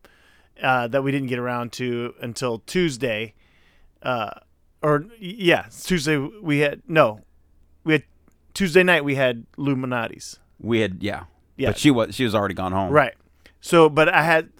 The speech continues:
Speaker 1: two leftover pieces for lunch that day. So I had stuffed pizza for lunch and then stuffed
Speaker 2: Stuffed
Speaker 1: pizza
Speaker 2: pizza
Speaker 1: for,
Speaker 2: for dinner.
Speaker 1: for dinner. And then, but the Luminati's was the only one.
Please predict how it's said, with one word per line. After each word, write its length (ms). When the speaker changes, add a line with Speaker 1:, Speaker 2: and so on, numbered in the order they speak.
Speaker 1:
two 260
leftover 480
pieces 500
for 140
lunch 280
that 220
day. 260
So 440
I 120
had 240
stuffed 380
pizza 260
for 160
lunch 340
and 340
then 440
stuffed 400
Speaker 2:
Stuffed 0
Speaker 1:
pizza 240
Speaker 2:
pizza 180
Speaker 1:
for, 80
Speaker 2:
for 40
dinner. 300
Speaker 1:
for 40
dinner. 280
And 140
then, 80
but 120
the 60
Luminati's 580
was 120
the 120
only 240
one. 360